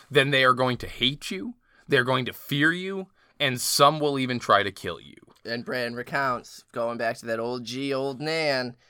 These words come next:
Speaker 2: he's like, "Yep, she had always told me stories of shape changers and beastlings, and in the stories, they were always evil."
Speaker 1: Always.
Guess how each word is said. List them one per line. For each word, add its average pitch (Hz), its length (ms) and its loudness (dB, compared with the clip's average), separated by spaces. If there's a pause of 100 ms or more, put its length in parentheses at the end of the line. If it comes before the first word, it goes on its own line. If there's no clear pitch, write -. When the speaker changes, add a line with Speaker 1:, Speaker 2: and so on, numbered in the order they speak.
(260)
Speaker 2:
he's 110 260 -16
like, 120 260 -4
"Yep, 127 280 -2
she 131 220 -6
had 147 100 0
always 151 260 -4
told 160 180 -4
me 156 120 -6
stories 180 460 -2
of 147 60 -8
shape - 280 -8
changers 165 400 -6
and 156 120 -10
beastlings, 143 560 -6
and 120 140 -6
in 117 80 -8
the 107 100 -10
stories, 131 960 -2 (300)
they 123 160 -4
were 104 300 -8
always 117 600 -6 (120)
evil." 87 500 -14 (320)
Speaker 1:
Always. - 800 -6